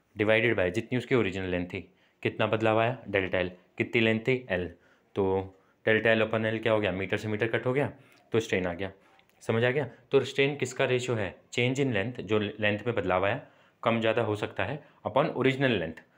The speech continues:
और दो, दोनों की यूनिट मीटर है, तो क्या हो जाएगा, मीटर से मीटर कट गया, तो स्ट्रेन की कोई यूनिट नहीं होती। तो ये हो गया हमारा स्ट्रेन। अब आ जाते हैं स्ट्रेस पे। स्ट्रेस क्या होता है? मान लिया मैंने एक ब्लॉक पे फोर्स लगाई परपेंडिकुलर डायरेक्शन में,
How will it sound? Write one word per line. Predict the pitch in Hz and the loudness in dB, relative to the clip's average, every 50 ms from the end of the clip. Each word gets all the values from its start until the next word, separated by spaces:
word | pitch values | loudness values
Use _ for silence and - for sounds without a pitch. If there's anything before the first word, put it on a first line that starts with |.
| _ _ _ _ - | _ _ _ _ -2
और | 113 113 110 | -2 -2 0
दो, | 104 113 - - - | 0 -2 -2 -2 -4
दोनों | 113 101 - 107 104 104 117 135 139 | -6 -4 -4 -2 -2 -2 -2 -2 -4
की | 135 135 | -4 -2
यूनिट | 127 123 127 135 127 120 | -2 0 -2 -2 -2 -4
मीटर | 107 101 107 104 120 120 110 | -4 -4 -2 2 2 2 4
है, | 113 131 | 2 0
तो | 135 135 131 123 120 120 120 113 - | 0 2 2 2 2 2 2 0 0
क्या | - 113 | 2 2
हो | 101 95 | 4 4
जाएगा, | 90 85 87 90 90 - | 2 0 -4 -6 -6 -4
मीटर | 104 101 98 110 | -4 0 0 0
से | 107 123 | 0 0
मीटर | 113 113 110 120 | -2 2 0 2
कट | 113 117 | 2 2
गया, | 113 131 147 139 - - - - - _ - | 0 0 -2 -2 -2 -12 -20 -20 -10 _ 0
तो | 143 | 0
स्ट्रेन | 135 135 - 117 104 98 | 0 2 0 0 0 0
की | 101 131 | 0 -4
कोई | 135 - 107 95 | -2 0 0 0
यूनिट | 92 104 139 - - | 0 -2 -4 -4 -2
नहीं | 123 104 95 90 | -2 -2 -2 -2
होती। | 82 80 - 87 - - _ | -4 -6 -10 -12 -16 -12 _
तो | - | -2
ये | 120 113 | 2 2
हो | 104 95 | 2 4
गया | 95 107 | 2 2
हमारा | 107 101 107 135 | 2 2 0 0
स्ट्रेन। | 131 - - 82 73 71 - _ _ _ _ _ _ - - - _ _ - - | -2 -2 -4 -4 -4 -6 -14 _ _ _ _ _ _ -20 -20 -20 _ _ -4 -2
अब | 120 117 | 2 2
आ | 120 117 | 4 4
जाते | 117 117 - | 4 2 2
हैं | 147 143 | 0 -2
स्ट्रेस | - - 98 90 - | 0 0 0 0 0
पे। | - 92 | -4 -8
स्ट्रेस | 87 - - 117 107 - | -6 0 0 0 0 2
क्या | - 117 101 | 2 0 0
होता | 95 - 101 | 0 -2 -6
है? | 101 101 - _ _ _ _ _ _ _ _ _ _ _ _ _ _ - | -8 -10 -14 _ _ _ _ _ _ _ _ _ _ _ _ _ _ -10
मान | 110 104 104 110 120 120 | -4 0 0 0 2 2
लिया | 107 101 104 117 - - - - - _ - | 0 0 -2 -2 -6 -12 -20 -20 -18 _ -2
मैंने | 107 107 120 | -2 0 0
एक | 127 120 | 0 0
ब्लॉक | 98 101 104 107 107 - | 2 2 2 2 2 0
पे | 135 | -2
फोर्स | 131 - - 113 110 - | -2 0 0 0 0 0
लगाई | 104 95 101 120 | 0 0 0 0
परपेंडिकुलर | 139 - 117 - 113 107 110 110 117 117 120 117 | 0 0 0 2 2 0 2 0 0 0 2 2
डायरेक्शन | 107 95 87 90 - - 101 | 2 2 0 0 -2 -4 -4
में, | 95 90 80 | -4 -4 -8